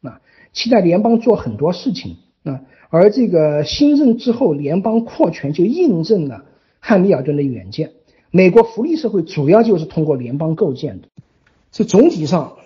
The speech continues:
中国的保守主义者好像还生活在这个工业革命之前的桃花源。那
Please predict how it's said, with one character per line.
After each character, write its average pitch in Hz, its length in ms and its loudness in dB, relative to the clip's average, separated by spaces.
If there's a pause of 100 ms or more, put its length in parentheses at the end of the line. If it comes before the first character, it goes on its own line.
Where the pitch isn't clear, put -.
中 269 240 4
国 208 80 6
的 175 80 4
保 156 180 2
守 180 140 -2
主 135 120 -10
义 127 140 -6
者 117 260 -10
好 123 220 -8
像 135 380 -4 (100)
还 139 160 -6
生 196 260 0
活 143 180 -4
在 143 200 0
这 143 160 -8
个 127 80 -8
工 208 220 4
业 190 100 2
革 143 140 -4
命 175 160 0
之 156 140 -10
前 135 180 -6
的 143 60 -2
桃 135 200 -8
花 160 180 -4
源。 120 300 -6 (160)
那 117 240 -14